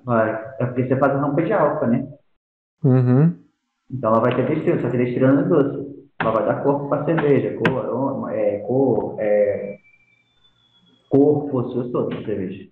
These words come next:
Speaker 2: Porque vai ter as substâncias que um mosto normal tem. É que a levedura que só vai quebrar a glicose, né?
Speaker 1: Sim.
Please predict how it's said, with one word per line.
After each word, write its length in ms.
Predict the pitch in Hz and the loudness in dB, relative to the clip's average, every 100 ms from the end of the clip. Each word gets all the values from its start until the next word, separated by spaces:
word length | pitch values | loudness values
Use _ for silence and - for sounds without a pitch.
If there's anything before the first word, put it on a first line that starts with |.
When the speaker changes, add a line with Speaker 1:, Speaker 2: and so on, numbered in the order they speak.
| _ _ _ _ _ _ - _ _ - | _ _ _ _ _ _ -20 _ _ -2
Speaker 2:
Porque 260 | 131 127 | 0 2
vai 180 | 135 180 | 4 4
ter 120 | 185 | 4
as 80 | 220 | 2
substâncias 600 | 220 247 - 240 247 269 | 2 -4 0 2 2 -2
que 140 | - 277 | -2 0
um 180 | 285 277 | 2 4
mosto 380 | 262 254 - | 4 2 2
normal 460 | 277 277 247 240 285 | 4 4 4 4 4
tem. 360 | 294 220 147 - - - _ - _ _ | 2 4 2 0 -18 -20 _ -20 _ _
É 120 | - 127 | 0 2
que 140 | 156 | 4
a 40 | 151 | 4
levedura 520 | 165 185 175 214 277 | 4 2 2 2 0
que 80 | 277 | 0
só 200 | - 226 | 0 2
vai 840 | 143 151 175 196 208 214 214 214 - - - - | 4 2 2 2 2 0 -2 -4 -10 -20 -20 0
quebrar 920 | 185 165 143 139 143 165 180 190 196 | 2 4 4 4 4 2 4 4 4
a 40 | |
glicose, 680 | 185 208 214 254 202 127 113 | 2 0 2 4 6 4 0
né? 320 | 110 117 143 - - - _ _ _ - _ - | 0 0 -2 -6 -18 -20 _ _ _ -20 _ 0
Speaker 1:
Sim. 420 | 120 117 - | 0 0 -6